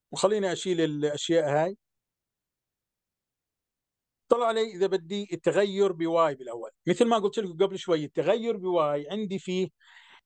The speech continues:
إنه أنا بدي أبدأ بالمساحة هاي اللي عندي من أقصى شيء بالأسفل لأقصى شيء بالأعلى. طلعوا شلون بدي أمشي. طبعا أنا عندي هون عندي حدود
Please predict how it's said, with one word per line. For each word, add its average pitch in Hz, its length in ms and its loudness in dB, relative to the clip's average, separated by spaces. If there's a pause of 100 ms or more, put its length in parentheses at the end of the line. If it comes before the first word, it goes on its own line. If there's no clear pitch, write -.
إنه 190 160 6
أنا 214 80 4
بدي 180 300 2
أبدأ 147 420 -2
بالمساحة 202 540 2
هاي 165 280 2
اللي 151 140 -6
عندي 208 500 -4 (100)
من 160 220 0
أقصى 220 340 2
شيء 175 360 0 (760)
بالأسفل 220 640 0
لأقصى 220 360 0
شيء 214 200 4
بالأعلى. 139 380 -4 (640)
طلعوا 240 240 6
شلون 214 240 -2
بدي 139 260 -4
أمشي. - 260 -14 (520)
طبعا 180 240 4
أنا 220 120 -2
عندي 202 300 -2
هون 175 320 2 (160)
عندي 190 220 0
حدود 180 360 0